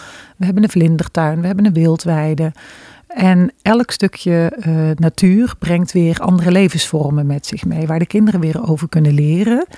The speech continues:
Natuurlijk is het ook zo dat dat allemaal wel, eh, onderhevig is aan onderhoud, bijvoorbeeld ook de moestuin.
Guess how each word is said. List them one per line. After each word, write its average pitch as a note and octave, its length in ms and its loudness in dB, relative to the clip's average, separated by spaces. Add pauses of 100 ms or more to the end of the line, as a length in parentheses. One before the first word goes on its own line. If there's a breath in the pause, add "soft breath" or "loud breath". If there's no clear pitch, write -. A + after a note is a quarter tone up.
(400 loud breath)
Natuurlijk A3+ 600 2
is D#3+ 140 -2
het - 200 -10
ook D#3+ 140 -6
zo D#3+ 260 2
dat D3+ 180 -2
dat D#3+ 200 -6
allemaal D#3+ 500 0
wel, E3 380 0
eh, D#3 440 -2
onderhevig E3+ 680 0
is D#3+ 200 -2
aan D#3+ 180 0
onderhoud, G#3+ 840 2 (120)
bijvoorbeeld E3+ 580 -2
ook F3 140 0
de D3+ 80 0
moestuin. F#3+ 600 0